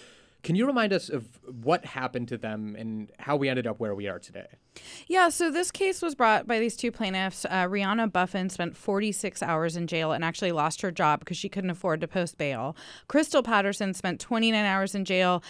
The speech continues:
Speaker 2: and essentially, um, made a deal with a bail agent for her hundred and fifty thousand dollar bond. So she's on the hook for fifteen thousand dollars.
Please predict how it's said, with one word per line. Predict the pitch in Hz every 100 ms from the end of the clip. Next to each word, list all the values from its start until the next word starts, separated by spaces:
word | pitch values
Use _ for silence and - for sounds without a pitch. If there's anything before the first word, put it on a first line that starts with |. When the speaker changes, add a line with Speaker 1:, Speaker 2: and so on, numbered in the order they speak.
| - -
Speaker 2:
and | 202
essentially, | 190 220 208 220 202 190 185
um, | - 170 165 -
made | 214 202
a | 180
deal | 190 185
with | 170
a |
bail | 170 269
agent | 226 185 190 185 -
for | - 185
her | 170
hundred | 190 190 175
and | 170
fifty | - 214 - 196
thousand | 175 170 180
dollar | 175 160 160
bond. | 156 160 160 151 151 - -
So | -
she's | 233 262 254
on | 240
the | 214
hook | 196 -
for | 202
fifteen | 185 196 - - 185
thousand | - 160 151 156 147
dollars. | 117 90 - -